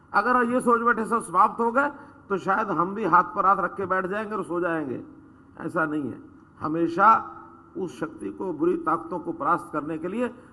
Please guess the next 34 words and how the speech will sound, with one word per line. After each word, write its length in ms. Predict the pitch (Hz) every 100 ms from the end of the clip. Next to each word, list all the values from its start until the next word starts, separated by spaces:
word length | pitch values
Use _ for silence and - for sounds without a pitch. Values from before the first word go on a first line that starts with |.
| -
अच्छी 320 | - - 202
ताकतों 400 | 190 165 160 -
को 180 | 180 214
सक्रिय 500 | - - 226 269 269
भी 120 | 214
रहना 200 | 147 131
पड़ेगा। 360 | 123 - - - - - - - - -
तो 80 | 160
इस 140 | 135
सक्रियता 480 | 170 160 196 190 190
को 440 | 180 180 135 - -
बनाए 280 | 135 170 190
रखने 320 | 185 185 180
के 100 | 185
लिए 300 | 196 208 214 - - - - 156
मैं 120 | 170
आभारी 420 | 156 147 185 214
हूँ 260 | 214 233 226 - - -
अपने 320 | 165 165 175
समाज 360 | - 156 180 180
के 260 | 180 190 185
संतों 520 | 160 156 156 190 185
का, 240 | 175 185
संतजनों 580 | 190 156 156 175 180 196
का, 140 | 214 214 - - - - - - - - - _
कि 100 | -
संतजन 400 | 123 160 160 170
हमेशा 360 | 143 135 151 151
हमको 220 | 135 147
मार्ग 240 | 127 139 127
दिखाते 420 | 120 120 123 123
रहते 260 | 107 -
हैं। 180 | 110 - - - - - - -
आज 340 | - 160 143